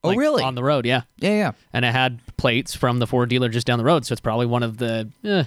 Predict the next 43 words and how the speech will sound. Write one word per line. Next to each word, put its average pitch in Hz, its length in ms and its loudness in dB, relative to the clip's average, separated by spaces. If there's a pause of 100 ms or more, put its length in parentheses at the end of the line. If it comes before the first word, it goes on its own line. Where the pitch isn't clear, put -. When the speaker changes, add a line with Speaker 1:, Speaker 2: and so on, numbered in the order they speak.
Speaker 2:
fir-, 139 460 0
one 170 320 0
of 151 60 0
the 135 60 -6
first-ish 135 540 -2
ones 113 260 -6
to 127 120 0
arrive 113 360 0
at 110 220 -6
the 117 80 -4
Speaker 1:
I've 127 160 2
Speaker 2:
Layton 123 160 0
Speaker 1:
seen, 208 140 4
like, 147 160 2
Speaker 2:
dealer. 117 160 -6
Speaker 1:
three 113 340 4
of 92 140 0
'em. 69 200 -4 (220)
Speaker 2:
Yeah. 113 240 -2 (160)
Speaker 1:
Uh, 95 240 2
three 127 200 0
or 107 80 0
four 90 280 0
of 82 80 0
'em. 73 300 -2 (180)
My 110 180 2
first 131 240 0
one 117 100 2
was, 104 120 0
like, 98 160 0
around 92 220 2
Ninth 92 200 0
and 90 100 2
Ninth 87 220 2
area. 85 300 2
I've 117 80 -8
seen 190 160 0
'em, 175 100 2
like, 147 160 0
on 113 120 0
the 98 80 0
highway 98 320 0
before. 110 420 -2